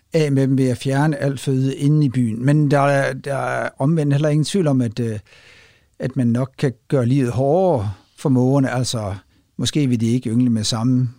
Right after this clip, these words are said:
høje succes, hvis ikke der er noget føde inde i byen.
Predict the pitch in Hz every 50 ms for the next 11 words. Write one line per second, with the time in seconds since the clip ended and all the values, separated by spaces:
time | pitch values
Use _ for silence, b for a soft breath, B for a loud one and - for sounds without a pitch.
0 | _ _ _ _ 120 113 110 117 120 117 - 127 123 - - 175 180 202 190 156
1 | 127 117 - 139 139 - - - 113 113 131 147 139 117 104 - 123 117 113 113
2 | 113 117 123 117 117 110 - - 107 98 - - 117